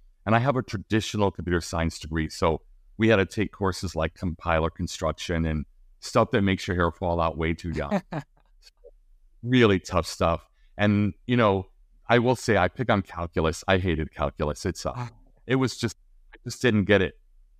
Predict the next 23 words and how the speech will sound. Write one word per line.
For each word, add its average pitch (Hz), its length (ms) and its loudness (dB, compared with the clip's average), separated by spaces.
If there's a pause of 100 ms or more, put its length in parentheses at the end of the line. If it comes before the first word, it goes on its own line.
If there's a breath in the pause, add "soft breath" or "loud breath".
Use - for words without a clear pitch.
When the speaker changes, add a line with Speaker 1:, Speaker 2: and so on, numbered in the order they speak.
(200)
Speaker 1:
But 95 100 0
linear 151 520 2
algebra 90 640 -2
was 80 240 -6
my 80 140 -2
thing. 73 320 -8
Speaker 2:
Okay. 101 240 0 (580)
Speaker 1:
And 104 140 0
I - 20 -2
don't - 440 -6
know - 20 0
why, 80 400 0 (200)
but 98 120 0
it 95 120 -2
seemed 127 300 -2
to 123 140 -2
make 104 220 -2
sense. 98 420 -2
And 95 160 0
I 98 100 2
will 101 160 -2
tell 127 220 -2
you, 107 260 -2